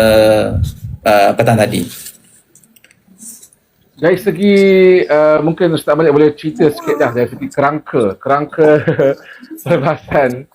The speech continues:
Speaker 2: uh, teks perbahasan I C ni, macam mana proses, um, uh, proses mem-, membuat ataupun membuat daripada scratch menjadi, sebab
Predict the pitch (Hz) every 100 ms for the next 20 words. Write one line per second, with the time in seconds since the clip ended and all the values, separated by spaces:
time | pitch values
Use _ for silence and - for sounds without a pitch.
0 | - _ _ _ _ 131 131 - - -
1 | - 135 151 254 175 147 151 151 165 127
2 | 135 131 - - _ _ _ - - 147
3 | 170 139 139 160 151 175 147 - 254 -
4 | 127 123 123 123 120 120 - _ - _
5 | _ _ _ 120 120 139 147 160 147 139
6 | 135 131 139 135 131 170 120 107 - 131
7 | 131 131 139 123 120 123 120 - 113 147
8 | 143 135 135 - 117 117 113 120 127 127
9 | 120 107